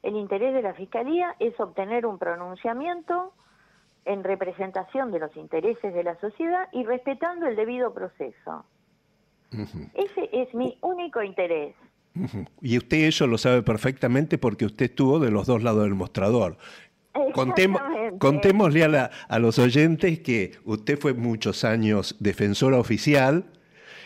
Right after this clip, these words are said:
Speaker 2: y, ah, después pasó al Ministerio Público Fiscal, o sea, a, a
Speaker 1: Sí.
Speaker 2: representar a la sociedad y a ser la parte acusadora, ¿no?
Speaker 1: Sí,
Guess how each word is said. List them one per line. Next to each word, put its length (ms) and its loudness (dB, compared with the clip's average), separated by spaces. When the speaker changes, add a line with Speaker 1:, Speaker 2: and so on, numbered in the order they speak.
Speaker 2:
y, 480 0
ah, 100 -10
después 380 0
pasó 580 2
al 120 0
Ministerio 520 0
Público 380 0
Fiscal, 480 0
o 80 -4
sea, 340 -2
a, 160 -4
a 120 0
Speaker 1:
Sí. 80 -6
Speaker 2:
representar 680 2
a 80 4
la 140 2
sociedad 640 2
y 100 2
a 80 0
ser 400 2
la 200 0
parte 260 0
acusadora, 680 2
¿no? 200 -2
Speaker 1:
Sí, 240 -4